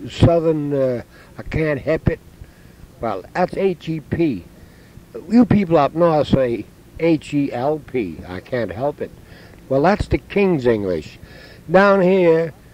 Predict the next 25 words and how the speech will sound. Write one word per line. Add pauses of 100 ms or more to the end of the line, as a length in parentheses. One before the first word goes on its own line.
(200)
we
use,
we
use
the
Robert
E.
Lee (380)
English. (880)
The,
the
U-Haul, (240)
that
place
in
Georgia
where, (680)
uh,
if
you
change
directions
in
the
main